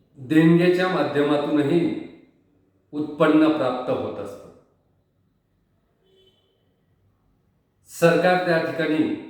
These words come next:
जनतेला आव्हान करते आणि आव्हान करून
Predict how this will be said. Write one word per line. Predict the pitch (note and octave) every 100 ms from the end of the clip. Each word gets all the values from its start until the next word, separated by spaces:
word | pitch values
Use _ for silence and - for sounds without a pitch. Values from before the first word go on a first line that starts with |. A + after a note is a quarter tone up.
| - _ _ _ _ _ _ _ _ _ _ _ _ _
जनतेला | C3 A#2 D#3+ F3 F3+ F3 E3+
आव्हान | F3 C3 C3+ E3+ F3 -
करते | - - - - - _ _ _ _ _ _ _ _ _ _ _ _ _ _ _ _ _ _
आणि | C#3 F3
आव्हान | - - D#3 F#3 G3+
करून | F3+ E3 D#3+ - -